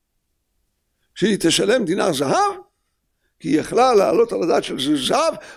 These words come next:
והוא רק אומר שזה של כסף כדי שהיא תסכים לשמור. אבל משמע שאם לא היה לה להעלות על הדעת שזה דינר זהב, אז גם אם הזיקה, משלמת רק כסף. למה? הרי לכאורה חייבת במעשה שלה,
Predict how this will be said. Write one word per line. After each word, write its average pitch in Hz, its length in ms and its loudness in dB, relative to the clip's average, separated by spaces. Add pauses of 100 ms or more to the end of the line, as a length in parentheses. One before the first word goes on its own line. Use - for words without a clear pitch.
והוא 160 240 2
רק 240 200 -2
אומר 214 260 0
שזה - 140 -2
של 247 180 -2
כסף 311 340 0
כדי - 160 -12
שהיא - 180 -10
תסכים - 320 -12
לשמור. - 280 -20 (320)
אבל 196 220 2
משמע 302 420 -2
שאם 220 320 -2
לא 196 380 4
היה 220 300 2
לה 220 140 2
להעלות 196 400 2
על 196 100 2
הדעת 175 300 0
שזה 143 220 -8
דינר 160 300 -4
זהב, 392 360 0 (1120)
אז 139 200 -4
גם 294 200 4
אם 240 220 2
הזיקה, 339 540 0 (1300)
משלמת 190 800 0
רק - 500 -2
כסף. - 300 -4 (1500)
למה? 262 260 0
הרי - 280 -10
לכאורה 214 380 -4
חייבת 214 240 -2
במעשה 180 460 -2
שלה, 277 300 2